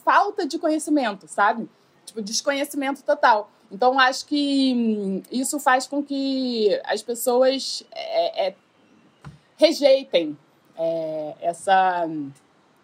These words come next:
esse, esse estilo de, na verdade, não, nem estilo de vida, eu acho que rejeitam mesmo, é, al-, sabe, uma receita ou um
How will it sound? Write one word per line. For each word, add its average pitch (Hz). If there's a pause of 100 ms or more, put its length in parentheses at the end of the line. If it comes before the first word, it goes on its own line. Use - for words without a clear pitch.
(640)
esse, 220
esse 285 (100)
estilo 311
de, 262
na 320
verdade, 320
não, 311
nem 320
estilo 359
de 330
vida, 226
eu -
acho 226
que 277
rejeitam 277
mesmo, 285 (420)
é, 190 (760)
al-, 233 (340)
sabe, 208
uma 233
receita 240
ou 233
um 220